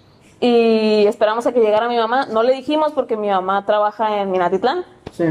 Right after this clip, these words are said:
Speaker 1: Entonces era, o sea, si le decíamos se iba a venir en chinga y
Speaker 2: Sí, pues
Speaker 1: podía,
Speaker 2: sí.
Speaker 1: podía hacer un, un accidente. Entonces no le dijimos, nos
Speaker 2: Sí, pues,
Speaker 1: quedamos
Speaker 2: ma-, imagínate maje-, manejar con presión.
Speaker 1: Sí, no, y, y no le dijimos,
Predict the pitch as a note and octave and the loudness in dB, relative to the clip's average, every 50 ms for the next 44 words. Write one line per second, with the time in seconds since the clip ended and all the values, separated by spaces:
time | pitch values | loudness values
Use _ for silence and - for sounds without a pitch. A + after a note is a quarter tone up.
0 | D3+ D#3 - - A3 A3+ A3 G#3+ A3 A3+ G#3+ G#3 A3+ A3+ A3 A3 - A3 G#3+ A3 | -2 -4 -6 -4 -2 -2 -2 0 0 -2 0 2 2 0 0 0 0 0 2 2
1 | A3 A3 G#3+ G#3 G3 F#3 E3 - - G3+ B3 B3+ - C4 C#4 A#3 G#3+ G#3+ G#3 - | 2 2 0 0 0 -2 -4 -6 -6 -4 -4 -4 -2 0 2 2 2 2 2 0
2 | B3+ A#3 B3 C4+ C4+ - - C#4+ A3+ A#3 A#3+ A#3+ A#3 A3 G#3+ A3 A#3+ A#3+ B3 A#3+ | 0 -2 0 -2 -4 -4 0 0 2 2 2 0 -2 -4 -4 -4 -2 -2 -2 0
3 | - C4 B3+ C4 C4 C4 A#3+ G3 G3 G#3+ G#3 G#3 G#3 G3+ G#3 G#3+ - - - - | 0 2 2 2 2 2 2 2 2 0 2 2 2 2 2 0 0 -2 -2 -2
4 | B3 B3 A3+ A3+ A3+ A3+ A#3 B3 A#3 A#3 A#3 A#3 A3+ - - A3 A3+ A3+ A3+ - | 0 2 2 2 2 2 2 2 2 2 2 0 0 2 2 2 2 0 0 2
5 | A3+ A3 B3 C#4 C4+ D4 C4+ C#4 - - _ _ _ - _ _ _ _ - B3 | 2 2 2 2 0 -2 -4 -4 -6 -18 _ _ _ -20 _ _ _ _ 0 2
6 | A#3+ B3+ C4 C4+ D4 D4+ D4 D4 D4 D#4+ E4 E4 D#4+ D#4+ D#4+ - - - - A3+ | 2 2 2 2 2 0 0 2 2 2 4 4 2 0 -4 -8 -18 -14 -8 -4
7 | A3+ A#3+ G3+ F3 E3 D#3+ D#3+ D#3+ D#3+ E3 D#3+ D#3+ D#3+ E3 F3 F3+ F3+ F#3 F3 D#3+ | -2 0 0 0 -2 -2 -2 -4 -4 -4 -4 -4 -4 -2 -2 -2 -2 -2 -2 -4
8 | D#3+ D#3+ D#3+ D#3 D#3 E3+ D#3+ D#3 D#3 D#3 D#3+ D#3+ F3 F3 - F3+ D#3+ D3+ - E3+ | -4 -6 -10 -10 -6 -4 -2 -2 -2 -2 -2 -2 -2 -2 -4 -4 -4 -4 -2 -2
9 | E3+ G#3+ B3 C4 A3+ A#3 B3+ C4+ C4+ C4 C4+ C#4 C#4 - B3 B3 A#3+ A#3+ A#3+ A#3+ | -2 0 0 0 2 2 2 2 2 2 0 0 0 0 0 0 0 0 0 0
10 | A#3 A3+ A3+ - A3 A3+ B3+ C#4+ D#4 D#4 D#4 E4+ E4+ E4+ E4 E4+ F4 - - | 0 0 0 -2 -2 -2 0 2 0 0 0 0 0 2 2 0 0 -2 -8